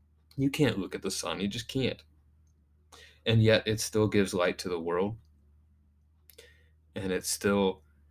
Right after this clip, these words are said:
is a beneficial thing to us, and you can see its reflections. They took that to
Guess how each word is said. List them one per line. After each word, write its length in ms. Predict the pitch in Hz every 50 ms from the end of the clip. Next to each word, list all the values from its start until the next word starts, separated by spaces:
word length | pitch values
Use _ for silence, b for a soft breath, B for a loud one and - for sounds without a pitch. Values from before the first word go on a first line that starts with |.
| _ _ _ _ _ 104
is 160 | 101 87 90
a 60 | 90
beneficial 640 | - - 90 90 90 87 - 95 90 - - 92 87
thing 260 | - 98 92 90 87
to 160 | - 92 87
us, 420 | 87 87 87 87 - - - - -
and 120 | 95 90 90
you 100 | 90 92
can 140 | - 92 82
see 260 | - - - 110 107
its 180 | 95 - -
reflections. 800 | 92 80 - - - 92 - - - - 98 90 92 90 - - - _ - - - 95 - -
They 180 | 98 110 104 98
took 300 | - - 156 151 - -
that 220 | 120 110 104 104 -
to 240 | - 98 95 92